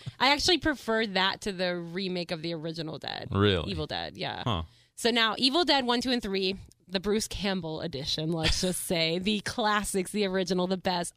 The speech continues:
Speaker 2: are the best. The first one came out, and God, I just, I freaking love the whole Bruce Campbell, Sam Raimi thing. I could do a whole podcast on Evil Dead just in general, so I'm gonna try to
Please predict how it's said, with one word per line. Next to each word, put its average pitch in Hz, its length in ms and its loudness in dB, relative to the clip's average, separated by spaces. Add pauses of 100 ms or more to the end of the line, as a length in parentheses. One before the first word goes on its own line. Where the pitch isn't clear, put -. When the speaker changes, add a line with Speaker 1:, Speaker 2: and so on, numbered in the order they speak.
Speaker 2:
are 320 300 8
the 269 100 2
best. 175 460 -4 (400)
The 233 100 4
first 277 340 2
one 320 160 4
came 240 220 2
out, 202 260 2 (720)
and 202 280 0
God, 202 180 0
I 175 60 4
just, 190 220 -2
I - 40 -2
freaking 269 360 2
love 202 200 2
the 214 80 0
whole 190 120 -2
Bruce 180 220 0
Campbell, 190 300 0
Sam 165 220 -2
Raimi 185 300 -2
thing. 180 280 -2
I 233 100 6
could 247 120 0
do 226 80 4
a - 40 2
whole 196 100 0
podcast 185 380 -2
on 170 140 -2
Evil 160 220 -2
Dead 160 200 -6
just 165 160 -12
in 160 140 -8
general, - 420 -8 (220)
so - 100 0
I'm 160 60 2
gonna 170 120 2
try 170 180 0
to 156 100 -4